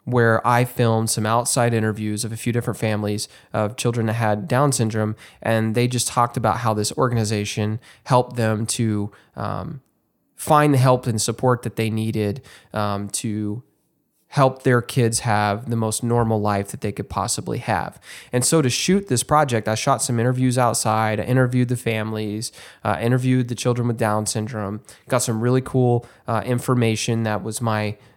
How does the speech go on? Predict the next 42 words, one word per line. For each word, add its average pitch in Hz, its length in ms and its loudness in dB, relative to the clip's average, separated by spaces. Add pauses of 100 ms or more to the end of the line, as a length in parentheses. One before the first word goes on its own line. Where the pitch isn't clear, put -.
(120)
that 127 160 4
was 131 120 4
my 123 140 2
dialogue 113 800 2
for 120 100 -4
the 123 80 -2
project. 107 640 -4
And 131 160 2
then 170 120 6
I 135 100 4
went 151 320 2
to 127 240 2
all 127 260 4
of 135 80 0
these 120 220 -2
families' 110 400 -2
homes. 110 360 0
I 117 60 2
think, 147 220 -2 (160)
I - 20 -8
think 143 160 -4
it 113 40 -4
was - 140 -2
three 131 260 4
families. 110 380 0
I 120 40 0
went 131 160 0
to 123 80 -12
the 120 80 -2
three 131 260 0
families 120 400 0
I 107 80 -2
interviewed. 110 480 -2 (240)
I 113 60 2
went 135 160 4
to 139 40 2
their 117 120 6
homes 120 500 2 (240)
and 131 140 4
I 123 80 6
filmed 151 480 4
them 110 340 2